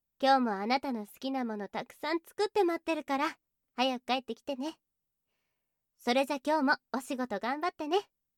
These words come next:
いってらっしゃい。実は、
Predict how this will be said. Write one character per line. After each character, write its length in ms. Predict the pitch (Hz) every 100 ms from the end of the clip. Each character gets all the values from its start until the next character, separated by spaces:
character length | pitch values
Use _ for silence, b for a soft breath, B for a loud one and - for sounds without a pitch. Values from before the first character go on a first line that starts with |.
| _ _ _ -
い 120 | 277
っ 40 |
て 120 | - 311
ら 100 | 359
っ 20 |
し 160 | - 392
ゃ 100 | 415
い。 160 | 403 _ _ _ _ _ _ _ _ _ _ _ _ _ _ _ _ _ _ _ _
実 320 | 208 - 285
は、 340 | 285 240 214